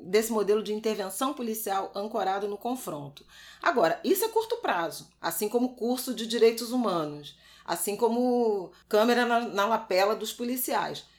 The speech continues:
Estruturalmente, o que resolve é uma,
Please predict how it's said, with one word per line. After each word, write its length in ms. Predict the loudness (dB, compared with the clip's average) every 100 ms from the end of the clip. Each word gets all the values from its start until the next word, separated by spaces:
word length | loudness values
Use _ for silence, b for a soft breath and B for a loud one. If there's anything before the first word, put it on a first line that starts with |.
| b 2
Estruturalmente, 1080 | 4 4 -2 -2 2 2 2 0 -2 -2
o 40 | -4
que 120 | -4
resolve 720 | -4 -4 -2 0 -2 -4 -8 -2
é 180 | -2 0
uma, 720 | -2 -6 -8 -10 -10 -12